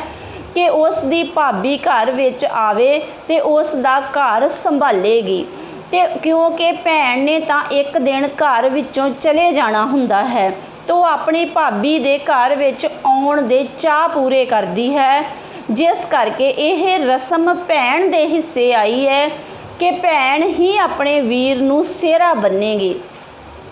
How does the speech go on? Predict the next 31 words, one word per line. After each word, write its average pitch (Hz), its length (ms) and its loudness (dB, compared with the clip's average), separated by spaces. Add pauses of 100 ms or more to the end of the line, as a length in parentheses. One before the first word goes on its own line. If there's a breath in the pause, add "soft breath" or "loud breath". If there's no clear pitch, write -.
(120)
ਤੇ 311 120 2 (100)
ਉਸ 381 240 2 (100)
ਸਮੇਂ 311 300 0
ਬਜ਼ੁਰਗਾਂ 262 640 0
ਦਾ 262 220 2
ਇਹ 285 160 2
ਮੰਨਣਾ 247 560 0
ਸੀ 277 420 -2 (380 loud breath)
ਕਿ 349 80 0
ਇਹ 392 480 2
ਰਸਮ 311 480 0
ਭੈਣ 269 540 -2
ਹੀ 359 300 0
ਕਰੇਗੀ 202 540 0 (380 loud breath)
ਤੇ 349 100 2 (100)
ਭੈਣ 320 420 0
ਆਪਣੇ 302 460 0
ਵੀਰ 285 420 0
ਨੂੰ 311 240 2
ਸਿਹਰਾ 269 400 0 (120)
ਇਸ 320 260 0
ਲਈ 277 300 2
ਕਿ 277 120 -4
ਬੰਨ੍ਹਦੀ 269 600 0
ਸੀ 302 440 -2 (320 loud breath)
ਕਿ 339 220 0
ਉਸ 359 360 2
ਦਾ 277 360 2
ਵੀਰ 254 480 0 (100)
ਉਸ 320 340 2
ਵੇਲੇ 262 420 0